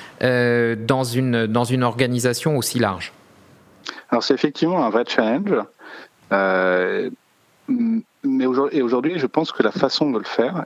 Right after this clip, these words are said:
Speaker 2: et la façon dont on essaie de le faire, c'est à travers des valeurs. Et à travers des valeurs et une vision. Et notre vision, c'est de devenir l'entreprise qui, au monde, porte le plus d'attention à ses salariés et à ses clients, et dans cet ordre-là. Et donc, l'attention portée aux salariés, l'attention,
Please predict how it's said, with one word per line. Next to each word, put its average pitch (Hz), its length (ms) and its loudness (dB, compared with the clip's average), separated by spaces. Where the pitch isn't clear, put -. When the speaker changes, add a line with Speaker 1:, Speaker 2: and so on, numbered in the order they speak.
Speaker 2:
et - 40 -6
la 92 100 -2
façon - 240 -6
dont 117 140 -4
on 101 80 0
essaie 123 160 -2
de 110 40 -6
le 92 60 -6
faire, 135 220 -2
c'est - 100 -2
à 95 40 -2
travers 110 240 0
des 101 100 -2
valeurs. 95 420 -2
Et 107 100 2
à 95 80 0
travers 117 220 0
des 107 80 0
valeurs 123 320 0
et 117 40 2
une 104 100 -2
vision. 98 280 -4
Et - 20 0
notre 98 160 -2
vision, 127 280 -2
c'est - 120 -10
de 104 80 -2
devenir 120 200 0
l'entreprise 120 480 -4
qui, - 120 0
au 101 40 0
monde, 127 260 0
porte - 200 -4
le - 60 -10
plus 113 180 -2
d'attention 110 420 -2
à 120 40 -2
ses - 140 -10
salariés 110 600 0
et 117 60 2
à 104 60 0
ses - 160 -4
clients, 123 380 -2
et 101 80 0
dans 113 120 0
cet 113 200 -2
ordre-là. 98 380 0
Et - 20 0
donc, 113 180 0
l'attention 156 440 0
portée 117 300 0
aux 101 60 2
salariés, 104 600 0
l'attention, 135 560 0